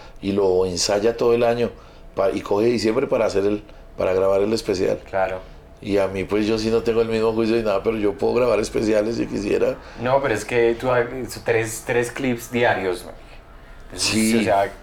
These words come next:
Speaker 2: ¿cuántos especiales no hay
Speaker 1: Y
Speaker 2: ahí?
Speaker 1: ahorita vienen unas ideas loquísimas para YouTube que yo, yo quiero que, yo quiero co-, yo quiero monetizar más en YouTube. Si ya vi por ahí un chequecito de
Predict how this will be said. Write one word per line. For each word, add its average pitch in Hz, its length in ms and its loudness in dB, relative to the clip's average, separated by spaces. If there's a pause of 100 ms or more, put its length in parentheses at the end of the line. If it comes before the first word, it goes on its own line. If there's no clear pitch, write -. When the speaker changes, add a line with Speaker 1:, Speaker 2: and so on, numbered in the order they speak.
Speaker 2:
¿cuántos 117 260 0
especiales 110 560 -2
no 113 100 0
hay 127 80 4
Speaker 1:
Y - 20 4
Speaker 2:
ahí? 120 60 4
Speaker 1:
ahorita 120 280 2
vienen 139 220 -2
unas 151 220 -2
ideas 123 280 4
loquísimas 131 560 -4
para 120 240 -2
YouTube 104 460 -4
que 104 220 -4
yo, 101 180 -2
yo 104 160 -4
quiero 127 320 0
que, 117 320 -4 (380)
yo 98 100 -2
quiero 110 380 0 (300)
co-, - 220 -10
yo 110 160 -2
quiero 139 220 0
monetizar 104 560 -6
más 104 260 -6
en 107 120 -4
YouTube. 92 340 -6 (520)
Si 95 200 -4
ya 101 140 0
vi 110 140 0
por 120 160 2
ahí 123 80 2
un 120 60 -8
chequecito 110 580 -2
de 104 440 -2